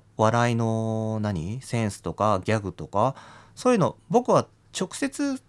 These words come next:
ダウンタウンのファンではないけど、やっぱり同世代、同年代、あ、ま、松本さんより年下だけど、彼らが出てきた時に僕は子供で、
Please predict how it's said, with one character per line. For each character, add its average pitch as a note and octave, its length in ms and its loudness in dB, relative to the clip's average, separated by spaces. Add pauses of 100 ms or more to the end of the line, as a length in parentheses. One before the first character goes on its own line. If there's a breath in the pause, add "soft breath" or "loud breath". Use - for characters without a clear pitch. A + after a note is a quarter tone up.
ダ G3 200 2
ウ B3 80 2
ン - 20 -2
タ C4 140 4
ウ - 20 4
ン - 20 4
の C3+ 80 4
フ - 60 -14
ァ C4+ 160 -2
ン A3+ 80 0
で D#3+ 60 2
は A2+ 120 4
な B2 140 4
い B2+ 60 0
け F#2+ 120 -4
ど、 G#2 160 -2
や G#2+ 120 0
っ - 20 -6
ぱ - 160 -2
り D#3+ 240 -2 (340)
同 G3 480 2
世 G3 180 0
代、 A#2 400 4
同 D#3+ 300 2
年 G3 260 4
代、 F2 240 0
あ、 G#2+ 60 -2
ま、 A2+ 220 0 (100)
松 B2 260 0
本 D3+ 160 0
さ D#3 120 0
ん - 20 4
よ D3+ 60 2
り B2 80 -2
年 A#2 260 -4
下 G3+ 180 0
だ G#3 120 4
け A#2+ 120 -2
ど、 B2 300 2
彼 F#3 320 2
ら B2 100 6
が F#2 120 2
出 B2+ 120 0
て - 120 -2
き - 100 -16
た A2 100 -2
時 - 220 -10
に F2+ 80 -4
僕 A#2+ 260 -2
は F#2 140 0
子 - 180 -8
供 C3+ 300 0
で、 D3+ 280 2